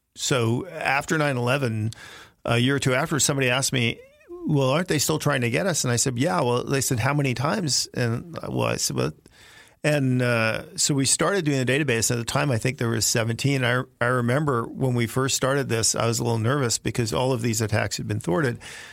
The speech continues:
So I, I called up my contact at the F B I. I said, "Hey, I've got a list of,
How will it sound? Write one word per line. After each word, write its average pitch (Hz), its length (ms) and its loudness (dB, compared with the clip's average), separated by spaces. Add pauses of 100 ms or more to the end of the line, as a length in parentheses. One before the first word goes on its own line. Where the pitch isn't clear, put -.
(160)
So 151 220 0
I, 139 340 2
I 131 140 0
called 139 280 0
up - 100 -4
my 117 480 0 (400)
contact 143 440 0
at 120 120 0
the 120 140 0
F 110 120 -2
B 123 120 2
I. 135 160 2
I - 20 2
said, 131 220 0
"Hey, 160 160 2
I've 156 180 -2
got 151 160 0
a 127 60 0
list 139 360 0
of, 117 280 -2